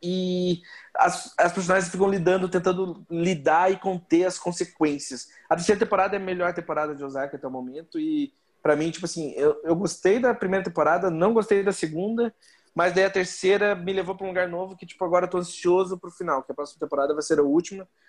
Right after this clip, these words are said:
só que dividida em duas partes. E eu acho que a Laura Linney tá incrível no papel, o Jason Bateman tá muito bem, só que a terceira temporada tem um ator-chave,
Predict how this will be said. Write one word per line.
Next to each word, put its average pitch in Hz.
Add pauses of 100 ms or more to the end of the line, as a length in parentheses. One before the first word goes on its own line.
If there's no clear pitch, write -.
(120)
só 165
que 165
dividida 160
em 156
duas 160
partes. - (1000)
E 165
eu 156
acho 156
que 143 (480)
a 175
Laura 170
Linney 185
tá 202
incrível 156
no 139
papel, 151
o 170
Jason 143
Bateman 202
tá 190
muito 165
bem, 156 (260)
só 190
que 196
a 180
terceira 240
temporada 208 (360)
tem 170
um 180
ator-chave, 175